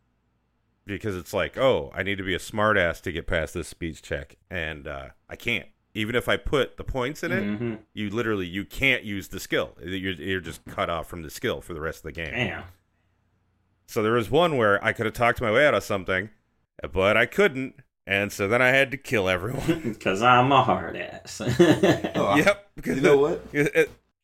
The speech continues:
Speaker 1: it's just like, "Fuck you, you're done."
Speaker 3: <laughs> This sounds like my barbarian playthrough right now.
Speaker 1: <laughs> Yeah, that sounds like a barbarian, yeah.
Speaker 3: Yeah,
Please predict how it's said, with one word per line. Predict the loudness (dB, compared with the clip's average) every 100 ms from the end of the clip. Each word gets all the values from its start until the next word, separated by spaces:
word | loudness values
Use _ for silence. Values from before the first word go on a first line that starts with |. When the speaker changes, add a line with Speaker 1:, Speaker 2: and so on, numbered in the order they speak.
| _
Speaker 1:
it's | -10 -10
just | -14 -16 -12 -4
like, | -4 -4
"Fuck | -20 -20 -12 -8 -8 -8
you, | -10 -10
you're | -10 -10
done." | -6 -6 -4
Speaker 3:
<laughs> | -4 -2 -4 -2 -4 -6 -16 0 2 2 -2 -10
This | -6 0
sounds | 2 2 0
like | 0
my | 0 0
barbarian | 4 4 4 2 0 -2
playthrough | -2 -2 0 -2 -2
right | -4
now. | -6 -8 -12 -20 _ _ _ _ _ _ _ -20 -18 -2 -2 -2 -6
Speaker 1:
<laughs> | -6 -6 -20 _ _ _ _ _ _ _ _ _ _ 0
Yeah, | 4
that | 4
sounds | 2 0
like | 2 2
a |
barbarian, | 2 2 2 2 2 0
yeah. | -4 -6 _
Speaker 3:
Yeah, | 4 4